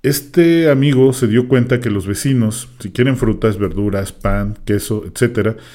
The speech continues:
se tienen que mover entre tres o cinco cuadras. Lo que, lo que hizo el dueño fue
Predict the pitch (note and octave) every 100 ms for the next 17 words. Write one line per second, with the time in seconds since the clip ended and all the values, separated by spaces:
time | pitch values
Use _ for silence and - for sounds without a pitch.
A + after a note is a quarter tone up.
0 | - - _ B2+ B2 D#3 F3 E3 C3 A#2
1 | B2+ B2+ B2 F#2+ F#2 - B2 C3+ A#2+ G2
2 | G#2 F#2+ G2+ G#2+ A2+ G2 - - - _
3 | - A#2 A2+ A#2+ A#2 A2 A2 C3 C#3+ D#3+
4 | B2+ B2 B2+ B2 A#2+ B2 B2